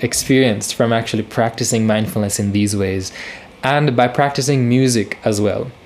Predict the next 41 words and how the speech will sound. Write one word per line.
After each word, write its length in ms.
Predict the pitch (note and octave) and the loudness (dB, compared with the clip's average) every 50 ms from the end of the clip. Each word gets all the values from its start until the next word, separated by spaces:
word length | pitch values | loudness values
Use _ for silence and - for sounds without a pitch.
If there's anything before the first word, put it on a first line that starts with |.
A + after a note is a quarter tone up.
| - - - - | -20 -20 -16 -10
So 140 | - - A#2+ | -4 -2 -2
if 120 | A2 G#2 A2 | 0 0 2
that's 220 | B2 B2 B2+ - | 0 0 0 0
something 360 | - D3 C3 B2+ C#3 C3 B2+ | 0 0 0 0 0 0 0
that 140 | A#2+ G#2+ A2+ | 0 0 0
you 240 | A2+ A#2 A#2 A#2 A#2 | 0 0 2 4 4
are 320 | A2+ G#2+ G#2 G2+ G#2+ - - - - - - - - | 4 4 2 0 -2 -4 -8 -12 -20 -20 -20 -6 -2
into 380 | - C#3 D3 C#3+ C3 C3 A2+ A2 - | 0 2 2 2 2 2 0 0 0
and 140 | A#2 A2+ G#2+ | -2 -4 -2
here 220 | G#2 B2 A#2+ C3+ | 0 0 0 0
for, 380 | C3 - - C#3 D3 E3+ F3+ F3 - - - - - | 0 0 -2 -2 0 -2 -4 -6 -10 -18 -20 -10 -4
let 180 | A2 A2+ B2 C#3 | 0 0 2 2
me 80 | C3+ | 2
know, 160 | C3 B2+ C3+ C#3 | 2 2 2 2
yo, 200 | C3 A#2 G#2+ G2+ | 2 2 2 0
because 320 | G2+ G#2 G2+ A#2+ G#2+ G#2 | -2 -2 0 0 0 2
these 200 | A2+ A2+ A2+ A#2 | 0 0 2 2
are 60 | A#2+ | 2
the 80 | A#2 A2 | 0 0
kind 180 | - A#2+ A2+ A2 | 0 -2 -2 -2
of 80 | G#2+ | -2
conversations 640 | - A#2 G#2+ A2 G#2+ G#2 - A2 G#2+ - - G#2+ G2 | -2 -2 -2 -2 -2 -2 -2 -4 -4 -2 -4 -4 -4
that 100 | - G#2 | -4 -4
I'm 120 | G2 F#2+ F#2 | -4 -6 -6
trying 400 | - - - A2+ A2+ A#2+ A#2+ A2+ | -8 -4 -2 -2 -2 -2 -2 -4
to 80 | A#2 | -4
have 240 | G2+ G#2+ G#2+ G#2 G2+ | -2 -2 0 -2 -2
with 120 | G2+ G2 | -4 -6
people 280 | - G#2+ G#2 - - A2 | -4 -6 -6 -4 -4 -4
on 80 | G#2 G#2+ | -4 -4
this 100 | G#2+ - | -6 -6
podcast, 540 | - A2 A#2 A#2 - C3 B2+ - - - - - - - - - - - - - | -4 -6 -4 -4 -4 -4 -4 -4 -6 -12 -16 -18 -18 -18 -18 -18 -20 -14 -8 -4
because 260 | A2+ A2 - C3 B2 | -2 0 2 2 4
I 100 | B2+ B2 | 4 4
think 220 | B2 - C#3+ C3 B2+ | 4 2 0 0 0
the 80 | A#2+ | -2
value 380 | A#2 A2 G#2+ A2+ A2 A2+ A#2+ A#2+ | -2 2 2 4 4 4 4 2
behind 500 | A#2 A#2 G#2 A2+ A#2+ A2+ A2+ A2 A2+ - - - - - - | 0 0 -2 0 0 0 0 0 -2 -2 -6 -10 -20 -12 -6
living 320 | - G#2+ A#2 A2 A2+ A2+ G#2+ | -2 -2 0 0 2 0 0
a 80 | G#2 | 0
mindful 800 | G2+ G2+ G2+ G#2 G#2 A2 A2+ A#2+ A#2 - B2+ A#2+ A#2+ A#2+ A#2 | 0 0 0 0 0 0 0 -2 -4 -2 0 0 0 0 -2